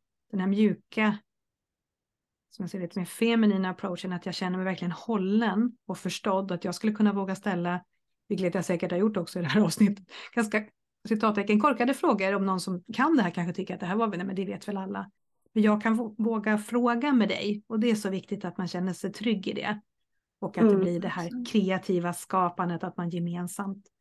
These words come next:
Speaker 1: vill få fram den här fina sidan.
Speaker 2: Mm. Jo, alltså, mina kunders framgång är, blir ju min framgång också.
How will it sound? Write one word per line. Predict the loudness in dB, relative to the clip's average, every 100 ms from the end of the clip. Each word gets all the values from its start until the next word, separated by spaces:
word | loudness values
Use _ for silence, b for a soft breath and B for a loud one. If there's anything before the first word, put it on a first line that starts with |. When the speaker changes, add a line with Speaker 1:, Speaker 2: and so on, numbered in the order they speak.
| -10
Speaker 1:
vill | -10
få | -8 -6
fram | -4 -2
den | -2
här | -6
fina | -4 -6 -6
sidan. | -8 -12 -10 -6 -6 -8 _ _ _ _ _ 2
Speaker 2:
Mm. | 6 8 8 6 0 -10 _ _ _ _ _ _ _ _ _ _ _ _ 0
Jo, | 4 8 8
alltså, | 8 6 6
mina | 6 6 2
kunders | 0 2 2 2 -2
framgång | -4 -2 -2 -2 -2 -2
är, | -2 -2
blir | -2 0
ju | 2
min | 2 2
framgång | 0 -4 0 0 2 0 -2
också. | -4 -10 -10 -10